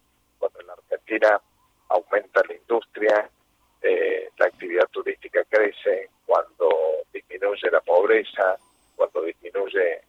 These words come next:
el desempleo, eh, cuando la Argentina aumenta los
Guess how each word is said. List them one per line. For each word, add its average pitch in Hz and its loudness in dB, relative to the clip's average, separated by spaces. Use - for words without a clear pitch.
el 87 -10
desempleo, 92 2
eh, 95 2
cuando 90 0
la 87 2
Argentina 98 -2
aumenta 95 0
los 95 -2